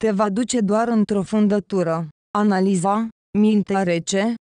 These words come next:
capacitatea ta de a te descurca cu totul rapid și de a ieși învingătoare chiar și din cea mai neplăcută situație te vor conduce la rezultatul dorit.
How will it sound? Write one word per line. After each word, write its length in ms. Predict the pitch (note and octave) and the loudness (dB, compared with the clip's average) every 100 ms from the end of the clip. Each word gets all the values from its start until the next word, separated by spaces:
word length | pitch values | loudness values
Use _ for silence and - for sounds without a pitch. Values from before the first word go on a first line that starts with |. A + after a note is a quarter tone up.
| _ | _
capacitatea 840 | - G#3 G#3+ G3+ A3 G3 B3 B3+ A#3 | -4 -2 -2 -2 -4 -2 -2 -2 -4
ta 160 | A#3+ | -2
de 100 | G#3+ | 0
a 120 | A3 | 0
te 160 | G3 G#3 | 0 -4
descurca 640 | G3 F#3 - G3+ E3+ A3 | -4 -4 -4 -6 -4 -6
cu 160 | G#3 G#3 | -4 -6
totul 460 | - A3 - G#3+ | -4 -4 -2 0
rapid 320 | G#3 G#3 A3 G#3+ | 0 0 -2 -4
și 180 | - | -6
de 120 | F#3 G3 | -4 0
a 60 | |
ieși 200 | F#3 E3+ | 0 0
învingătoare 800 | A3 G3+ G#3 F#3+ F#3+ F3+ A3+ A#3+ | 0 2 0 2 -2 0 0 0
chiar 280 | B3 G#3 G3 | -2 -2 -2
și 180 | - G#3+ | -4 -2
din 220 | G#3 G#3 | 2 0
cea 200 | - A#3+ | 0 0
mai 240 | A3 G#3+ | 2 2
neplăcută 640 | G#3+ G3 G3 F#3+ A#3 A3 A3+ | 0 0 -4 -6 -6 -4 -4
situație 600 | G#3+ F#3+ G3+ G#3 - G#3 | -2 -4 -4 -4 -4 -2
te 160 | G3+ | -2
vor 280 | F3+ F3+ F3 | 0 -2 -2
conduce 560 | - G#3 G#3 A3 - F#3 | 0 2 2 0 -2 -2
la 160 | F3+ | 0
rezultatul 800 | F3 G3 F3 F3+ - F#3+ G#3+ G#3 | 0 -2 -2 -6 -2 -4 -2 -2
dorit. 440 | F#3 F#3 F3 E3 | 2 2 0 -4